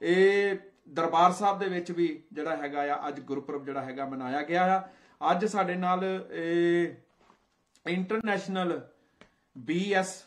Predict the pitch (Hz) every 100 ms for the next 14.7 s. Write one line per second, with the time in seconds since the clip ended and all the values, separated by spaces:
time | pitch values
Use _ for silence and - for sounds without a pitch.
0 | _ _ _ _ _ _ _ - 143 156
1 | 160 165 165 170 170 185 180 175 160 156
2 | 160 151 143 156 156 156 156 - - -
3 | - 151 156 147 - _ - - - 165
4 | 170 170 - 190 214 202 202 190 - 170
5 | 151 165 202 196 165 147 143 139 139 -
6 | 143 143 143 160 160 151 160 165 156 151
7 | 143 143 135 147 160 165 - - - 143
8 | 151 165 190 185 170 160 170 151 160 170
9 | 175 185 185 185 - 165 185 185 175 170
10 | 151 160 160 160 147 170 170 175 165 170
11 | 170 156 165 165 165 175 180 185 175 170
12 | 180 175 175 170 180 180 180 175 175 175
13 | 180 175 170 170 180 180 170 170 175 170
14 | 170 170 170 175 170 170 214